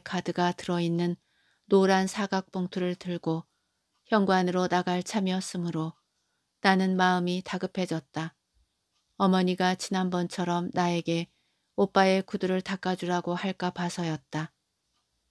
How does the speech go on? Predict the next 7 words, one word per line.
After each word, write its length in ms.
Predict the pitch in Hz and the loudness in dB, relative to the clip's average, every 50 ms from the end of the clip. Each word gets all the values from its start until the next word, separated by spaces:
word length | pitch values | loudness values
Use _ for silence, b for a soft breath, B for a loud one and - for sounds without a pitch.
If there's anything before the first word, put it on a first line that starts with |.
| _ _ _ _ _ - | _ _ _ _ _ 2
나는 280 | 196 190 185 185 185 180 | 2 4 4 4 4 2
오빠보다 520 | 180 - - 185 180 - 180 - 180 175 | 0 0 0 0 0 0 0 -2 0 0
먼저 500 | 170 175 175 175 175 - 165 170 170 170 - - | 0 -2 -2 -2 -2 -2 -2 -2 -2 -2 -4 -4
방에서 400 | - 196 180 180 180 - 185 170 | -2 0 0 0 0 -2 -4 -4
나와 380 | 170 160 160 160 160 160 - _ _ _ _ _ _ _ _ _ - | -2 -2 -2 0 -2 -2 -6 _ _ _ _ _ _ _ _ _ -2
화장실에 560 | - 214 - 196 185 185 180 - - 175 175 | 0 2 2 2 2 2 0 -2 -2 -2 -2
숨었다. 640 | 180 - - 196 180 175 _ _ - 160 160 165 | -4 -4 -4 -4 -4 -4 _ _ -4 -4 -4 -4